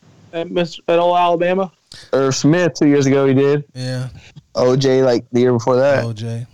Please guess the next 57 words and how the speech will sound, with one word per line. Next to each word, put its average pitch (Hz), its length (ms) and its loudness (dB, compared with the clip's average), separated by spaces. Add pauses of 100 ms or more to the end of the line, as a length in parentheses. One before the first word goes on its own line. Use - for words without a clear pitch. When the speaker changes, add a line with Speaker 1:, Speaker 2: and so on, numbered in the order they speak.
(140)
Speaker 1:
Who's 185 180 0
that? 160 300 0 (160)
Who, 175 180 -2 (180)
who's 165 180 -2
that? 151 260 0 (540)
Speaker 3:
O 131 120 0
J 123 140 0
Howard, 127 300 2
Speaker 2:
He's 110 80 2
a - 20 2
Speaker 3:
he's, 175 100 2
Speaker 2:
bum. 107 240 -2
Speaker 3:
he's 120 140 -8
not 135 180 -4
on 139 140 -6
this 147 200 -4
list. 117 400 -8 (680)
Speaker 1:
He 185 120 -4
was 180 320 2
Speaker 2:
No. 175 100 2
Speaker 1:
last 185 240 -2
year. 160 280 0 (400)
Speaker 2:
Last 135 300 0
year 127 80 2
I 117 40 0
had 120 140 0
him, 117 80 0
like, 107 220 0
third 120 320 0
or 110 40 -4
fourth. 127 320 0
Yeah, 120 220 2
now 113 240 0
he's 107 220 0
not 110 160 0
Speaker 1:
Last - 120 0
Speaker 2:
on 214 60 0
the 113 80 -2
Speaker 1:
year 127 120 2
Speaker 2:
list. 120 100 -2
Speaker 1:
he 202 80 -6
was. 196 360 -4
That's 208 280 -8
so 233 280 -6
sad. 214 640 -6 (520)
Now 170 180 0
what? 208 460 0
Now 170 200 -2
what 196 180 0
if 202 160 -2
O 202 140 2
J 196 200 -2
balls 190 420 -2
this 180 240 -4
year 156 380 0
with 151 180 -4
Brady? 165 540 -4